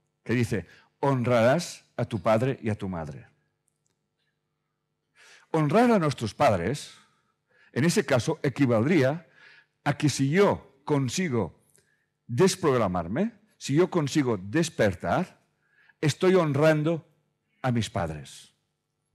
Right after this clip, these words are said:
¿Me siguen? Un curso de milagros dice, "Está escrito que los pecados de los padres se heredarán hasta la tercera y la cuarta generación.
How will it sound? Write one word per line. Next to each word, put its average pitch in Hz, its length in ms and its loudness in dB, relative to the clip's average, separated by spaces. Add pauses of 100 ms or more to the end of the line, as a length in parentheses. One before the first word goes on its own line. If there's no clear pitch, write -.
(460)
¿Me 113 140 -8
siguen? 170 340 -6 (1500)
Un 220 120 0
curso 208 280 2
de 170 40 4
milagros 147 400 2
dice, 92 360 -2 (1400)
"Está 131 240 2
escrito 151 640 0 (340)
que 127 120 -2
los 135 140 0
pecados 147 380 0
de 151 80 4
los 143 180 2
padres 123 520 0
se - 220 2
heredarán 127 520 2
hasta 127 220 -2
la 113 80 2
tercera 104 380 -2
y - 20 -2
la 131 100 0
cuarta 98 320 -4
generación. 95 760 -4